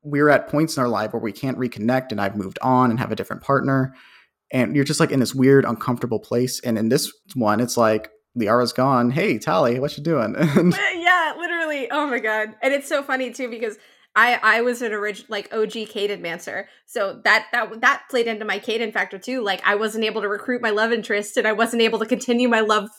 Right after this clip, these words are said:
Speaker 2: interest story because they were so pissed at me for dying, which is fine and also fair and also valid. And I don't think I wouldn't do the same thing in that situation, but it's, like, this beautiful thing where it's like, okay, like, that door is closed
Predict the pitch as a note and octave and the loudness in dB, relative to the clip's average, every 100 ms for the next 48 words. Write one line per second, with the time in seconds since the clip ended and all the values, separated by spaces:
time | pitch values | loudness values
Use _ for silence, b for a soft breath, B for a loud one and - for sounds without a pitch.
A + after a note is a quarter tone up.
0 | _ - A#3 A3+ A3 - - - A#3+ B3 | _ -4 0 0 -2 -6 -14 -2 2 4
1 | G#3 G3 B B B A#3+ A#3+ A3 A3 b | 2 -2 B B B -4 0 0 -2 b
2 | - B3+ B3+ B3+ A#3 C4 B3+ - A#3+ A#3 | 4 6 6 2 -2 0 -2 -2 -4 -4
3 | G#3 F#3+ G#3+ F#3 F3 - B B B3 C#4 | 0 2 2 0 -6 -10 B B -2 -2
4 | C4 B3 A#3 A#3 A3 A#3 G#3+ A3+ B3 A#3+ | -2 4 4 4 2 -2 -2 -2 -2 0
5 | G#3+ G#3 G3+ A3 G3 G3 F#3+ - C#4+ G4 | 0 0 -4 -2 0 0 -2 0 0 0
6 | - C4 C4 C#4+ B3 G#3 G3 A#3 A#3+ B3 | -2 -2 -2 0 0 0 -4 -6 -6 -6
7 | C4+ B3+ C4 C4 C4 B3+ C4 A#3+ C#4 C4+ | -2 0 2 2 2 0 -2 -6 -4 -4
8 | D4 D4 E4+ B B - B3 - B B | -4 -8 -10 B B 2 2 2 B B
9 | - A#3+ C4 B3 A#3+ A#3 A3+ A#3 A#3 A3+ | 0 2 2 2 0 -2 -4 -4 -4 -2
10 | B3 A3 G3+ G#3+ G3+ A3+ A3+ F#3+ F#3 G3+ | 0 0 0 -2 -4 -4 -4 -2 -2 -2
11 | G3 F#3+ G3 G#3 G#3+ A#3 G#3+ - - G#3+ | -6 -2 2 2 2 0 0 -6 -6 -2
12 | F#3+ F3 A3 D4+ C#4 | 0 0 0 -4 -8